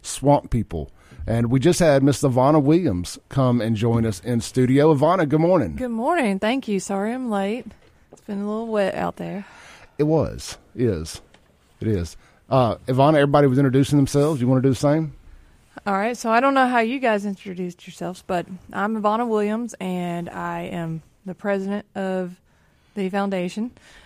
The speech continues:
Speaker 2: And then I also am a law enforcement officer. I've been in law enforcement for over ten years, and, uh, I own two businesses, and I like to stay busy.
Speaker 1: Ivana also teaches a driving, driving school, right?
Speaker 2: Right, that's right. And I do, I have an armory.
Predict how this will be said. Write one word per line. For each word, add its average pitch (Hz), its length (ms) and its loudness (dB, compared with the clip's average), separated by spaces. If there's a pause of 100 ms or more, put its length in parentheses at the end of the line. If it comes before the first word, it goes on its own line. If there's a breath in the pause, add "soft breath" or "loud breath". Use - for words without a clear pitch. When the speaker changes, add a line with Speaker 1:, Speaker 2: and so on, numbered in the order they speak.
(100)
Speaker 2:
And 196 100 0
then 190 180 2
I 190 200 4
also 196 460 2
am 185 240 -2
a 180 60 -4
law 185 180 0
enforcement 190 380 -8
officer. 190 340 -6
I've 185 80 -8
been 180 160 -8
in 180 140 -8
law 175 140 -6
enforcement 180 440 -10
for 180 140 -6
over 175 140 -6
ten 214 240 -2
years, 196 400 -2 (400 soft breath)
and, 175 480 0
uh, 175 40 0
I 170 460 -2
own 175 180 -2
two 190 160 -4
businesses, 202 600 -4
and 190 100 -4
I 180 60 -2
like 190 220 -6
to - 60 -18
stay 240 180 -10
busy. 214 360 -12 (600 loud breath)
Speaker 1:
Ivana 113 280 0
also 123 360 0
teaches 113 400 -4
a 113 60 2
driving, 113 380 -2 (220)
driving 123 260 0
school, 82 240 -6
right? 87 220 -4 (140)
Speaker 2:
Right, 214 280 -2
that's - 220 -10
right. 233 400 0
And 220 260 0
I 208 100 4
do, 226 360 4
I 214 80 -2
have 208 220 -2
an 190 40 -2
armory. 233 600 -2